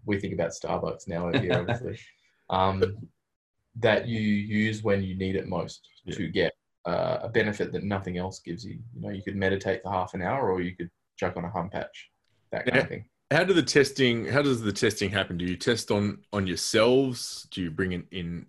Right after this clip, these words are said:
Speaker 2: I guess, guinea pigs <laughs> f-, for
Speaker 1: We
Speaker 2: the
Speaker 1: do a
Speaker 2: test?
Speaker 1: couple of streams. You know, we're, we're a science company at heart, and, and, um, our white paper downloadable from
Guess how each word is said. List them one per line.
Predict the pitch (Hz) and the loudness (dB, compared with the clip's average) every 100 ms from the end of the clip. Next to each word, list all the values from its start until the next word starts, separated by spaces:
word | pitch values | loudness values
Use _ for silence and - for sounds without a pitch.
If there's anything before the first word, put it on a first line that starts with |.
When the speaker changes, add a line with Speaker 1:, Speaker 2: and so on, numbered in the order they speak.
| _ _ | _ _
Speaker 2:
I | 82 | -10
guess, | 85 | -8
guinea | - 104 | -2 0
pigs | 104 120 110 - 139 | 2 0 0 -4 -6
<laughs> | - - | -6 -10
f-, | - - - _ _ _ - | -14 -20 -20 _ _ _ -4
for | 117 | 2
Speaker 1:
We | |
Speaker 2:
the | 127 | 4
Speaker 1:
do | |
a | 120 | 4
Speaker 2:
test? | |
Speaker 1:
couple | - 120 _ - _ | 2 -6 _ -20 _
of | - | -20
streams. | - 113 107 160 175 | -6 0 0 0 -6
You | 113 | -4
know, | 110 | -2
we're, | 104 104 98 | 0 2 2
we're | 107 | 2
a | 104 | 0
science | - 101 104 | 2 0 0
company | - 117 113 101 | -2 -2 0 -2
at | |
heart, | 107 101 104 - | 0 2 2 0
and, | 104 104 110 _ _ _ _ - | -8 -10 -12 _ _ _ _ -2
and, | 101 101 90 | 0 0 -2
um, | 90 98 95 98 | 0 0 0 0
our | 95 | 0
white | 101 101 | 4 2
paper | - 107 107 | 2 0 2
downloadable | 98 95 98 98 95 98 95 - | 2 0 0 -2 0 -2 -2 -6
from | 95 90 92 | -6 -6 -8